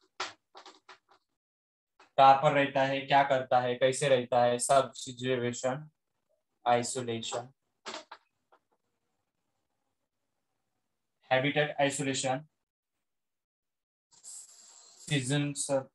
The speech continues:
सीजनल, सीजनल आइसोलेशन,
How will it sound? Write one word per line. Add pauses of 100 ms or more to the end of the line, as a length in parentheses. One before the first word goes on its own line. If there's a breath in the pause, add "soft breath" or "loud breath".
(920)
सीजनल, (140)
सीजनल (1900)
आइसोलेशन,